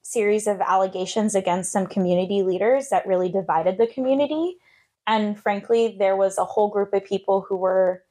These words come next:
kind of, I guess you could say, quote unquote, cool kids, quote unquote,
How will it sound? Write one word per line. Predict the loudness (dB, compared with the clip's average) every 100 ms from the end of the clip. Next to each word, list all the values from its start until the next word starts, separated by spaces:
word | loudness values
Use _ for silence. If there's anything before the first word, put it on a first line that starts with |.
| _ _ _ _ -4
kind | 0
of, | 0 -2
I | -2
guess | 0 -2 -4
you | -4
could | -4
say, | -2 -2
quote | -2 -4
unquote, | -4 -4 -4 -2
cool | -4
kids, | -2 2 2 0 -4 -12
quote | -4 -2
unquote, | -2 -4 0 2 2 -2